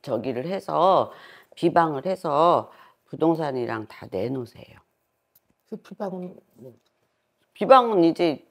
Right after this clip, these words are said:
Speaker 1: 매매를 할 수 있는 거, 뭐
Speaker 2: 비방?
Speaker 1: 부적을 한다든지 가서 일단 터는 내가 하고 있는 동안은 터가 잘 돼야
Speaker 2: 예,
Speaker 1: 되잖아.
Speaker 2: 예, 예.
Speaker 1: 하고 있는 동안에는 그래도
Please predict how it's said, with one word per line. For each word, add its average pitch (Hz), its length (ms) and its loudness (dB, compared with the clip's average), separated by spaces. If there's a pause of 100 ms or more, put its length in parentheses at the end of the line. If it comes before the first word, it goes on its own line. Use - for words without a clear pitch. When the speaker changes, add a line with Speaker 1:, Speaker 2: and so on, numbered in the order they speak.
Speaker 1:
매매를 156 880 4
할 233 180 -4
수 214 120 -8
있는 131 340 -2
거, 110 80 -4
뭐 113 100 -4
Speaker 2:
비방? 185 160 -6
Speaker 1:
부적을 127 480 0
한다든지 135 1040 -4 (300)
가서 175 300 0
일단 147 360 0
터는 180 720 2
내가 160 300 4 (400)
하고 370 360 6
있는 247 380 6
동안은 165 540 4
터가 262 260 -2
잘 139 340 -6
돼야 147 320 2
Speaker 2:
예, 233 40 -4
Speaker 1:
되잖아. 196 420 2
Speaker 2:
예, 190 100 6
예. 175 260 2
Speaker 1:
하고 320 220 4
있는 202 400 4
동안에는 139 460 0
그래도 180 380 2